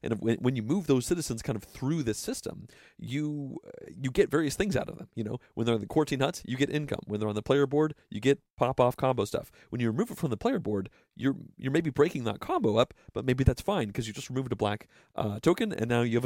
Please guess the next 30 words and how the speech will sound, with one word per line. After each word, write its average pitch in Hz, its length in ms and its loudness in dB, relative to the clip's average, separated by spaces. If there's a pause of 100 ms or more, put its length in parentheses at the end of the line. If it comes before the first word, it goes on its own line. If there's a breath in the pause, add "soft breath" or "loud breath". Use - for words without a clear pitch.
(240)
another 156 240 4
black 131 300 0
token 139 340 2 (140)
that's 127 140 -4
about 113 200 2
to 131 80 -8
come 104 200 0
in. 95 160 -4 (340 loud breath)
And 127 320 2 (180)
finally, 127 680 -4 (320 soft breath)
um, 113 260 4
the 117 100 -2
citizens, 120 580 -2
as 113 160 -2
we 113 80 0
mentioned 110 300 -2
way 107 120 4
at 113 80 2
the - 60 -12
beginning, 117 420 -2 (300)
return 170 400 0
to 180 120 -2
Messina. 202 400 -4 (140)
You 120 100 -4
know, 110 100 2
the 117 80 0
arc 139 240 0
of 127 80 -4
this 117 140 -2
game 123 320 -2